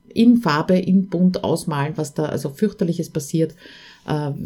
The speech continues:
dass du dir eben in deinem Kopf erzählst. Und dann nimmst du einen imaginären, dicken Radierer und radierst es aus. Ja, klingt total schräg, ich weiß,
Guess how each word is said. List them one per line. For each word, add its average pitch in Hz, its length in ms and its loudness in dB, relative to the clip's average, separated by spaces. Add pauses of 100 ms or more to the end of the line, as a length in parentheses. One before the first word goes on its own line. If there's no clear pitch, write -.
(260)
dass 143 200 0
du 190 80 2
dir 160 200 2
eben 143 180 2
in 196 120 4
deinem 180 240 2
Kopf 151 300 -4
erzählst. 147 720 -4 (380)
Und - 220 -4
dann 208 200 8
nimmst 240 340 8
du 208 40 4
einen 196 260 2
imaginären, 175 920 4 (460)
dicken 254 280 8
Radierer 202 760 6 (540)
und 208 200 2
radierst 165 340 -2
es 180 120 -6
aus. - 380 -8 (680)
Ja, 104 220 -6 (300)
klingt 196 260 0
total - 340 2
schräg, 180 340 -2
ich 170 140 2
weiß, 165 260 2